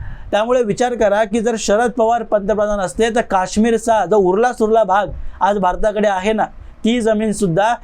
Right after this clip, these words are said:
कधीच पाकिस्तानकडे गेलेली असती. त्यामुळे मी अगदी ठणकावून सांगतोय की ओवेसीच्या समर्थनात मी आहे. उद्या मी त्याच्या विरोधात बोलीन, वक्फ विधेयकाच्या संदर्भात मी त्याच्या विरोधात आहेच, अनेक मुद्द्यांवर त्याच्या विरोधात मी व्हिडिओ करणार.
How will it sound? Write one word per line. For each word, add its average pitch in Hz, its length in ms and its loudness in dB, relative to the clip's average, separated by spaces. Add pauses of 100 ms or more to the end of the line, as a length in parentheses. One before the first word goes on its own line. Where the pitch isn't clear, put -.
(180)
कधीच 208 360 2
पाकिस्तानकडे 202 680 0
गेलेली 175 360 2
असती. 160 260 -6 (1300)
त्यामुळे 214 460 2
मी 220 140 0
अगदी 202 300 0
ठणकावून 208 480 0
सांगतोय 214 360 0 (340)
की 214 60 2
ओवेसीच्या 214 720 2
समर्थनात 208 680 0
मी 190 160 2
आहे. 190 400 0 (400)
उद्या 196 200 2
मी 220 120 -4
त्याच्या 220 200 0
विरोधात 214 340 2
बोलीन, 208 400 0 (300)
वक्फ 196 320 0
विधेयकाच्या 220 460 0
संदर्भात 220 460 2
मी 220 100 2
त्याच्या 214 200 0
विरोधात 208 420 2
आहेच, 196 360 0 (300)
अनेक 233 360 2
मुद्द्यांवर 226 520 0
त्याच्या 202 440 -4
विरोधात 220 420 2
मी 226 200 0
व्हिडिओ 202 280 0
करणार. 208 400 0